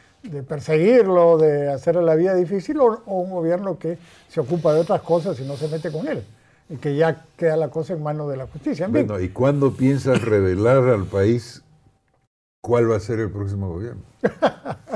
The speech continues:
Speaker 1: Nadie sabe cuál va a ser el próximo gobierno, pero yo creo que, eh, los que se oponen al, al adelanto de elecciones piensan que a ellos les va a ir mal el año veinte y tienen la ilusión, que creo que es equivocada,
Speaker 2: Sí,
Speaker 1: de que el
Speaker 2: yo
Speaker 1: veintiuno
Speaker 2: también.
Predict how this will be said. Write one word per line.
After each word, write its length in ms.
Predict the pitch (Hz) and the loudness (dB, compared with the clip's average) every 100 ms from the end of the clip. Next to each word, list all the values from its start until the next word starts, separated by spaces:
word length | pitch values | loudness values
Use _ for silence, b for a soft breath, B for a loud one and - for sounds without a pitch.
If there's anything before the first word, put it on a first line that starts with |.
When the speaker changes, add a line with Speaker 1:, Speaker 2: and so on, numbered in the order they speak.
| B B B B _ 320 - | B B B B _ -20 -8
Speaker 1:
Nadie 480 | 180 233 294 247 180 | -6 -2 -2 -2 0
sabe 300 | 262 294 185 | 4 4 4
cuál 180 | 247 | 2
va 40 | 233 | 2
a 40 | |
ser 120 | 180 254 | 0 -4
el 80 | |
próximo 340 | 202 247 226 196 | -2 -4 -2 2
gobierno, 320 | 190 320 196 | 2 2 0
pero 180 | 160 156 | 2 2
yo 340 | 170 202 247 - _ _ - | 4 4 2 -4 _ _ -2
creo 500 | 190 214 180 208 - | 2 4 4 2 -2
que, 340 | 170 180 220 b b b _ | 0 0 0 b b b _
eh, 240 | 180 143 139 | -4 -2 -2
los 200 | 139 135 | -2 -2
que 120 | 151 | -4
se 140 | - 139 | -4 -4
oponen 500 | 110 190 240 170 143 | 2 4 4 0 -4
al, 240 | 131 131 | -6 -6
al 240 | 147 127 | -10 -10
adelanto 460 | 127 127 147 185 185 | -8 -6 -4 -4 -2
de 60 | 165 | -2
elecciones 540 | 160 175 180 202 - b b b | -2 0 -2 -2 -8 b b b
piensan 400 | - 170 151 190 | -4 -2 0 0
que 80 | 151 | 2
a 60 | 147 | 2
ellos 200 | 170 165 | 4 2
les 120 | 135 | 2
va 80 | 143 | 2
a 60 | |
ir 120 | 160 160 | 2 2
mal 260 | 170 175 | 0 2
el 100 | 156 | 2
año 240 | 156 185 190 | 0 -4 -4
veinte 400 | 180 175 233 226 b b - | -4 -6 -8 -10 b b -12
y 60 | |
tienen 340 | 151 208 277 220 | -4 0 2 4
la 80 | 165 | 4
ilusión, 600 | 156 139 - 170 208 247 - | 2 -2 2 2 2 -4 -8
que 100 | 123 | 0
creo 200 | 156 147 | 0 0
que 60 | |
es 100 | 151 | -6
equivocada, 580 | 143 151 143 131 170 185 | -8 -6 -6 -4 0 0
Speaker 2:
Sí, 60 | 170 | 2
Speaker 1:
de 60 | |
que 0 | |
el 60 | 165 | 0
Speaker 2:
yo 40 | |
Speaker 1:
veintiuno 320 | 151 156 | 0 -2
Speaker 2:
también. 40 | 202 | -2